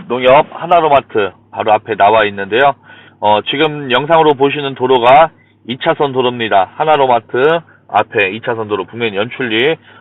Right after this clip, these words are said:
목천 연출리에서 북면 상류 쪽으로 올라가서, 어, 계속 올라가면은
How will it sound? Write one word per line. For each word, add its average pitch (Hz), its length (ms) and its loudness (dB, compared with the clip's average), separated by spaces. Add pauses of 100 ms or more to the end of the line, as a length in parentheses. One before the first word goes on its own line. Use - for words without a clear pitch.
(120)
목천 113 560 -2
연출리에서 131 960 -2 (540)
북면 135 640 -4
상류 180 320 -8
쪽으로 131 280 -2
올라가서, 123 680 2 (460)
어, 95 540 -2
계속 127 380 -2
올라가면은 127 720 2